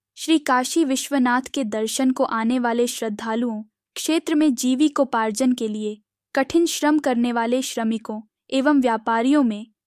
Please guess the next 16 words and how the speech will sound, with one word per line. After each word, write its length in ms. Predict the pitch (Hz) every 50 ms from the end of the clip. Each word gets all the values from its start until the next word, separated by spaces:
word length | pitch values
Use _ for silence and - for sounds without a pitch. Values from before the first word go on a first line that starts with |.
| _ -
अग्रणी 500 | 269 277 254 285 294 320 330 339 339 339
सामाजिक 600 | - - 254 233 220 226 220 226 214 247 262 254
संस्था 480 | - - 247 233 233 226 - - 277 262
संकल्प 540 | - - 233 220 220 220 247 247 254 247 254
द्वारा 400 | 220 233 220 220 214 220 226 240
संचालित 720 | 240 - 220 214 214 214 240 220 214 214 214 208 214 214 - _ _ _ _ -
संकल्प 600 | - - - 285 277 277 277 - 311 330 320 311
अन्न 300 | - - 254 240 226 220
क्षेत्र 440 | 220 - - - 262 269 262 277 269
के 160 | 269 269 269
तत्वाधान 800 | 254 _ - 294 294 294 - 277 269 247 226 214 220 233 233 240
में 240 | 240 226 208 214 233 _ _ _ _ _ _ _
शनिवार 600 | - - - 302 302 311 311 302 302 311 330 330
को 140 | 330 - 330
चौक 360 | - - - 262 269 262 262
स्थित 320 | - - - 262 220 220